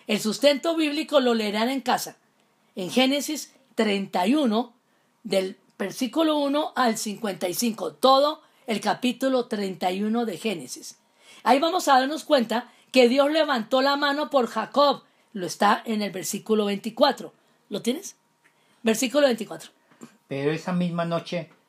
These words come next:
Speaker 2: Dios se le apareció en un sueño a Labán, el arameo, y le dijo, "Cuidado con amenazar a Jacob".
Speaker 1: El estudio y explicación de este pasaje hace parte de una charla que titulé Mujer, no invalides el Calvario.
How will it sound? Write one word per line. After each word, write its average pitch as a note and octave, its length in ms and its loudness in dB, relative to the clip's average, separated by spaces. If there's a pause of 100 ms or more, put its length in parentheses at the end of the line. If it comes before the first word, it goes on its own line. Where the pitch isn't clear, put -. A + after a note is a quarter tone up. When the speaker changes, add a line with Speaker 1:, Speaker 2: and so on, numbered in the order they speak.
(140)
Speaker 2:
Dios D#3 340 0
se - 160 -12
le D3+ 80 -4
apareció C#3 760 -4 (320)
en C3 160 -8
un C#3+ 120 -6
sueño D3+ 440 -6
a C#3+ 80 -6
Labán, C3+ 420 -4 (720)
el B2+ 220 -4
arameo, C#3 440 -4
y C#3+ 80 -4
le C3 140 -10
dijo, C3 320 -12 (140)
"Cuidado C3 680 -6
con B2+ 220 -10
amenazar A2+ 800 -12
a B2 160 -12
Jacob". G#2+ 380 -16 (720)
Speaker 1:
El A#3+ 120 4
estudio E4+ 360 2
y - 20 2
explicación C4 560 -2
de D4 60 -2
este D4+ 180 -4
pasaje B3 540 -2 (280)
hace B3 280 2
parte C4+ 300 2
de C4+ 60 0
una C4 140 -2
charla C4 380 -2
que A3+ 100 2
titulé G#3+ 580 -2 (200)
Mujer, A3+ 520 2 (160)
no G#3 140 0
invalides G#3 560 -2
el F#3 80 -10
Calvario. - 440 -12